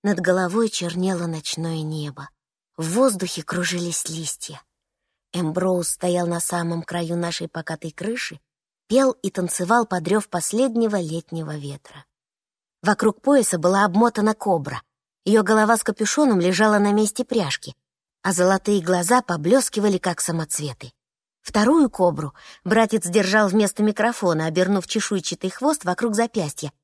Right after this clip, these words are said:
и пел прямо в раскрытую клыкастую пасть.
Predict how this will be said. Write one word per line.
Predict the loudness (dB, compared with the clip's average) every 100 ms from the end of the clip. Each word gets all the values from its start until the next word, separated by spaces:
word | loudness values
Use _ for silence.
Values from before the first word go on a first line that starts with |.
| _ _
и | -2
пел | 2 4 4
прямо | 2 0 4 6 6 4 4
в |
раскрытую | 2 0 -2 2 2 4 0
клыкастую | 2 -2 0 -2 -2 -2 -4
пасть. | -4 -8 -8 -12 -16